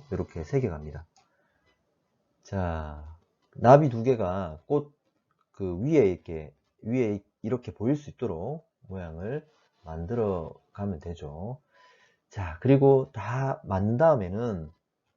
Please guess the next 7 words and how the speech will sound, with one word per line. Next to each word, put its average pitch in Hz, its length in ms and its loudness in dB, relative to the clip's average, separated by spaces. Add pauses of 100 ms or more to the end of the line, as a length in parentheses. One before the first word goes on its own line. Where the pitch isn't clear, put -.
(220)
바깥쪽에 123 800 -2
껍질 143 340 -4
부분을, 95 640 -6 (460)
어, 82 520 -10
이렇게 92 400 -6 (200)
손질을 131 360 2
해서 98 560 -2